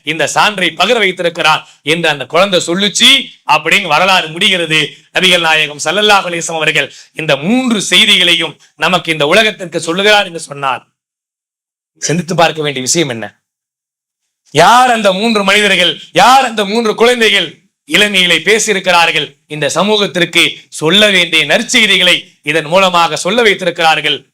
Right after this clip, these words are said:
நம்ம பார்க்கிறவங்க எல்லாம் ரொம்ப டிப்டாப்பா இருக்கிறவங்க எல்லாம் நல்லவங்க நினைக்க வேண்டாம். கொஞ்சம் சோர்வா இருக்கக்கூடியவங்க, ஏழ்மையா இருக்கக்கூடியவங்க, பார்க்க கொஞ்சம் பங்கரையா இருப்பாங்க, அவங்க எல்லாம் கெட்டவங்க நினைக்க வேண்டாம். உள்ளத்தின் மூலமாக நல்லவர்களும் கெட்டவர்களையும் அல்லாஹ்வே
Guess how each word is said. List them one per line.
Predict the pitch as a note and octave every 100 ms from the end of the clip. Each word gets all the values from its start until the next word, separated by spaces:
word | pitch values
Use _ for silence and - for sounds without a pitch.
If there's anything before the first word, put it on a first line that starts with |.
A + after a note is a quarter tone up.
| _
நம்ம | - C#3+ C#3
பார்க்கிறவங்க | D#3 F#3 F#3 F3+ F3
எல்லாம் | F3 G#3+ A#3+ - _ _ -
ரொம்ப | D#3+ G3
டிப்டாப்பா | G3 D#3 F3+ E3+ G#3+ A3
இருக்கிறவங்க | G#3 F#3+ F#3 F#3 F3+
எல்லாம் | F#3+ A3 B3+ A3 - -
நல்லவங்க | F3 G3+ G#3+ A3+
நினைக்க | F#3 F#3+ F#3
வேண்டாம். | F3 E3 E3 D3 - _ -
கொஞ்சம் | F3 E3 D#3
சோர்வா | G3+ A#3 A3+
இருக்கக்கூடியவங்க, | G3 F#3 E3 E3+ E3 D#3 D#3 D3+ - -
ஏழ்மையா | G3 B3 A#3+ A3+
இருக்கக்கூடியவங்க, | G3 F3+ E3+ F3+ E3+ D#3+ D#3+ - -
பார்க்க | E3+ B3 A#3+
கொஞ்சம் | A3 G3+
பங்கரையா | - G3+ B3+ B3
இருப்பாங்க, | A3 G#3 F#3+ F3+ D#3+ -
அவங்க | - E3 E3+
எல்லாம் | F3+
கெட்டவங்க | F3 G3 B3 B3
நினைக்க | B3 G3+ F#3+
வேண்டாம். | F#3 E3+ E3+ E3 - - _ _
உள்ளத்தின் | C3 F#3 G3 F#3 F3+ D#3
மூலமாக | D#3+ F3 D#3 D#3 D3+ C3+ - _
நல்லவர்களும் | B2+ D3 F#3 G3+ G3 A3 A#3
கெட்டவர்களையும் | F3+ E3+ A#3+ A#3 G3+ F#3 F3 D#3+ - _
அல்லாஹ்வே | B2+ C#3+ F#3 G3+ G3 A3